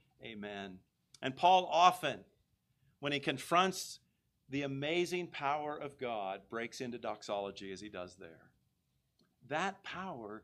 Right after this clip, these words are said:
is at work. The power that raised Christ from the dead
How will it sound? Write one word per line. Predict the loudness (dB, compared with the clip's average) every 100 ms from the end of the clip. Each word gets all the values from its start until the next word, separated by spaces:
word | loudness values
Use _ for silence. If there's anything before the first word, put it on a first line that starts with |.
| -8
is | -8 -8
at | -10
work. | -10 -12 -10 -10
The | -8
power | -2 2 2
that | 0 -2
raised | 0 2 2 0 -6
Christ | -4 -2 -2 -4
from | -8 -8
the | -4
dead | -2 0 -2 -8